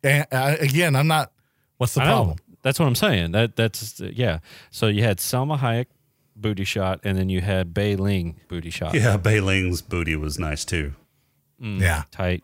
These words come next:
Speaker 1: But,
Speaker 2: tight like a
Speaker 1: but their
Speaker 2: toy gun.
Speaker 1: names, Munitia, uh, what was the, uh, Lippen Reading?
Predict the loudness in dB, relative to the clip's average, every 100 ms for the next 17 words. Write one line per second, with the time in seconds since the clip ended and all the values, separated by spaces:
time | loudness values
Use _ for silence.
0 | -6 -2 2 4 4 0 2 4 4 4
1 | 4 2 0 -10 _ _ 2 4 4 2
2 | 2 0 0 -4 _ _ _ _ _ _
3 | _ _ _ 0 2 2 0 -2 0 2
4 | 2 0 -6 _ _ _ 0 2 2 2
5 | 2 4 2 2 2 0